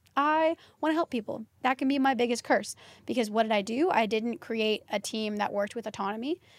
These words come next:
I didn't, you know, at this point, I had a few different employees, not family, that were, um, really talented, but they had gotten away with putting a lot of the work back on me. And Jose had identified, "Oh, they can do this and they can do this.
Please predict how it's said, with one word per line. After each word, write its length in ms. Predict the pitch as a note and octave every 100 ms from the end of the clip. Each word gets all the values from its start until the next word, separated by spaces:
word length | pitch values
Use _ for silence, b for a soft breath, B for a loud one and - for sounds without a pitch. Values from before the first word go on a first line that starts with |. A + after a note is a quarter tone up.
| b -
I 140 | A3+
didn't, 340 | G#3+ G#3+ G#3+
you 80 | B3
know, 80 | A#3
at 200 | A3+ A#3
this 100 | A#3
point, 140 | - A3+
I 60 |
had 100 | A3+
a 40 | G#3+
few 120 | A#3
different 240 | G#3+ A3
employees, 640 | G#3+ G3+ G3+ A3 A3 A3 - -
not 160 | A3+ G#3+
family, 380 | G#3+ G#3 G#3+ B3 B B
that 340 | A3 G#3+ A3 G#3+
were, 520 | A3+ A3 G3+ G3+ G#3
um, 460 | - G3+ G3+ G3 G3+ - _ -
really 360 | A3 A3 F4 D4
talented, 680 | - C#4+ C#4 A3+ G#3 - -
but 200 | A3 G3+ -
they 260 | G#3 G3+ G#3 _ _ _
had 180 | - A3
gotten 240 | A#3 G#3+ A3+
away 300 | G#3 G3+ G3+
with 380 | G3+ G3+ G3+ - _ b b -
putting 240 | B3 G#3
a 40 | F#3+
lot 160 | F#3 F#3
of 60 |
the 80 | F#3+
work 220 | F#3 E3+
back 240 | - - -
on 140 | -
me. 200 | - - _ b b
And 200 | G3 F#3+
Jose 600 | G#3+ A3 C#4+ G#4 C#4 C#4 -
had 180 | B3 A3
identified, 600 | G3 A#3+ F#4+ - F#3+ -
"Oh, 220 | D#4+ C4
they 120 | A3+
can 140 | B3 C4
do 100 | C#4
this 220 | C4+ B3
and 100 | A3
they 100 | A3
can 120 | B3
do 100 | A3+
this. 300 | G#3 G3 -